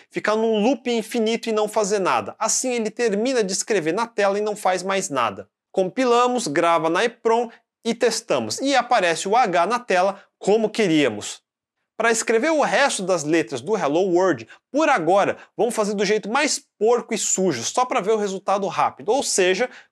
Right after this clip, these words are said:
copy e paste nervoso de toda a sequência da letra H pra cada uma das outras letras. Isso é obviamente péssimo de se fazer. Pra testar a primeira vez, quando você ainda não sabe se vai dar certo, tudo bem. Mas, obviamente, a gente vai voltar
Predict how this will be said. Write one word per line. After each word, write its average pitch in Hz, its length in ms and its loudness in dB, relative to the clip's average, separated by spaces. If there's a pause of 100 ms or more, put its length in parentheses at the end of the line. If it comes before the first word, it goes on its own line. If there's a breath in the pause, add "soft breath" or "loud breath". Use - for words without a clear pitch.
copy 170 580 0
e 220 60 -8
paste 170 580 -2
nervoso 180 680 0
de 208 120 -6
toda 285 400 0
a 240 40 0
sequência 202 440 -2
da 185 60 2
letra 170 340 2
H 180 300 2 (240 loud breath)
pra 226 160 -2
cada 277 500 2
uma 240 260 2
das 202 200 0
outras 196 340 0
letras. 131 460 -2 (200 soft breath)
Isso 254 240 0
é 220 80 4
obviamente 214 640 2
péssimo 175 520 -2
de 127 100 -8
se - 100 -6
fazer. 127 440 -2 (180 loud breath)
Pra 180 100 -2
testar 233 460 0
a - 60 4
primeira 214 400 0
vez, 208 320 0
quando 233 260 -2
você 185 220 -2
ainda 170 120 0
não 170 140 -2
sabe 185 300 -2
se - 80 -8
vai 139 120 0
dar 156 120 0
certo, 240 360 -4
tudo 262 240 -2
bem. 156 260 0 (180 loud breath)
Mas, 254 260 0
obviamente, 196 640 0
a - 20 0
gente 202 140 -6
vai 175 140 0
voltar 196 580 0